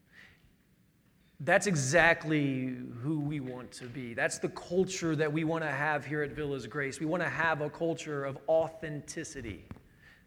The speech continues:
We want to be authentic in who we are in Christ.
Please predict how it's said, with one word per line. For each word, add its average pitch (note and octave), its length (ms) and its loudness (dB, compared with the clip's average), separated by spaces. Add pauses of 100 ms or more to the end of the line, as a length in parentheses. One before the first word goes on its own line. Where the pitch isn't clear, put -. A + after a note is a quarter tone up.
(380)
We D#3+ 100 -4
want E3+ 160 0
to E3 60 -4
be E3 200 -4
authentic D#3+ 720 -6
in D#3+ 100 -8
who F3+ 200 -4
we D#3+ 260 -4
are C#3+ 320 0
in C3 160 -10
Christ. - 840 -8